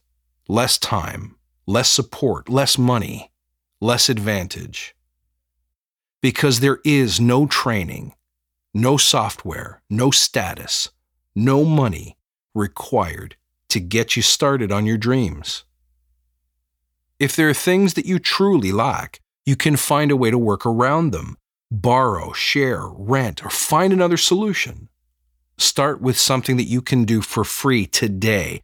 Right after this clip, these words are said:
something you can do right now, and commit to improving it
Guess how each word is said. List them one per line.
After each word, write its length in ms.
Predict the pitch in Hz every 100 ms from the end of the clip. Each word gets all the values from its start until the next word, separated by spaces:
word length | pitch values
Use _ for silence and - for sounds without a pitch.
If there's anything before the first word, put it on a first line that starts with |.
| _ -
something 420 | - 143 - 139
you 120 | 127
can 240 | 120 131 120
do 200 | 123 117
right 300 | 107 117 101
now, 560 | 113 110 87 58 - _ _ _ _ -
and 220 | 131 127
commit 480 | - 139 135 170 -
to 220 | - 156
improving 720 | 143 - - 160 185 165 101
it 200 | 78 71